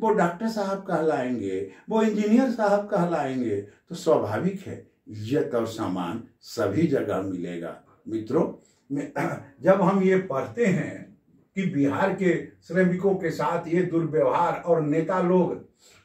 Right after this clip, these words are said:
दो दिन, अ, अपनी आंसू बहा लिए, बिहारी मजदूरों के प्रति, "आ, ऐसा हो गया, वैसा", बड़ा दुख होता है अंदर से कि आप जातीय गणना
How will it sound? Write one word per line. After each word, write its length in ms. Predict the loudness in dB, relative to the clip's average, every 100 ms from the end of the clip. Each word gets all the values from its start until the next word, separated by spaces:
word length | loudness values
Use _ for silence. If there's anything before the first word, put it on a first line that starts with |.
| 0
दो 180 | 4 6
दिन, 360 | 6 6 4 2 -2 -10 _ -6
अ, 300 | -2 0 2
अपनी 560 | 0 2 4 4 2 -6 -2
आंसू 300 | -2 0 0
बहा 320 | 2 2 0
लिए, 600 | 4 6 6 6 -2 -12 -12
बिहारी 520 | -4 2 4 6 6 6
मजदूरों 540 | 4 0 2 2 2
के 300 | -2 0 0
प्रति, 460 | 0 -2 -2 0 2
"आ, 440 | 2 2 2 2
ऐसा 240 | 0 2
हो 220 | 2 2 2
गया, 220 | 2 2
वैसा", 380 | 4 2 0 -2
बड़ा 420 | 0 0 -2 -2
दुख 260 | -4 -4 -4
होता 320 | -4 -2 -2
है 160 | -4 -8
अंदर 300 | -6 -4 -4
से 180 | -6 -10 -10 -14 _ _ _ -2
कि 300 | 0 0 -2 -4 -2 2
आप 300 | 4 4 2 2 2 -2 _ _ _ _ _ -4
जातीय 480 | 0 0 2 4
गणना 500 | 4 2 0 -2 -4